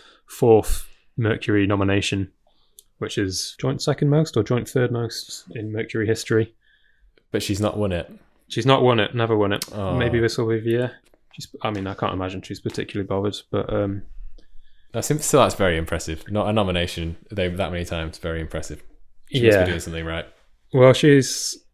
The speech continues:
Speaker 1: I mean, of, of all the artists on this list, she's the one I know by far the most. Um, as the, the figures would suggest, she's just incredibly consistent. Songwriting first and foremost, but she has a great voice and, um,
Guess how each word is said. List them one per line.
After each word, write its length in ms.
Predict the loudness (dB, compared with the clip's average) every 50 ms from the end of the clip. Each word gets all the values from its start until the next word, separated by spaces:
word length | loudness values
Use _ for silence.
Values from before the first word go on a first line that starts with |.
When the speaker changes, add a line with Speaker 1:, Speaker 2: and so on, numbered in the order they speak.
| _ -20 -2 2
Speaker 1:
I 60 | 6
mean, 180 | 6 8 8
of, 160 | 8 8 8 8
of 220 | 8 6 8 10
all 120 | 10 10
the 120 | 10 10 8
artists 320 | 8 6 2 -2 -2 0
on 80 | 0 0
this 180 | 0 0 2
list, 260 | 2 2 2 2 -2 -6
she's 180 | -6 -4 -2
the 60 | 0
one 200 | 0 2 2 2
I 100 | 0 -2 -2 -6 -14 _ _ _ _ _ _ _ _ _ _ _
know 280 | -4 -2 0 2 2 2
by 180 | 2 0 -2 0
far 280 | 0 0 0 0 0
the 60 | -2
most. 520 | -2 -2 -2 -2 -4 -4 -8 -10 -10 -8 -8
Um, 360 | -6 -4 -4 -4 -6 -8 -12 _ _ _ _ _ _ _ _ _ _ _ _ _ _ -2
as 220 | 0 0 0 0 2
the, 380 | 2 4 4 4 2 0 -4 -8 -8
the 420 | -4 0 4 4 6 6 4 2 0 -6 -14 _ _
figures 300 | 2 4 4 4 4 4
would 140 | 2 0 0
suggest, 400 | 0 0 0 0 0 0 -6 -6 -4
she's 540 | -2 -2 -2 -2 -4 -8 -8 -8 -8 -10 -6
just 200 | -4 -4 -2 -2
incredibly 440 | 2 6 6 6 8 8 6 4 4
consistent. 640 | 2 -2 -2 0 0 0 0 0 -2 -2 -2 -2 -6 -12 -20 _ _ -8
Songwriting 680 | 2 6 6 8 8 10 10 10 10 8 6 0 -2 4
first 280 | 8 8 8 8 6 0
and 100 | -4 4
foremost, 600 | 8 8 8 10 8 6 4 4 2 0 -4 -4 -2
but 320 | 0 0 0 0 -4 _ _ _ _ _ _ _ _
she 140 | -2 0
has 140 | 0 2 0
a 40 | 2
great 280 | 4 4 4 4 4 4
voice 420 | 4 4 4 4 2 -2 -2 -2
and, 200 | -2 0 0 0
um, 400 | 0 0 0 0 0 -2 -4 -8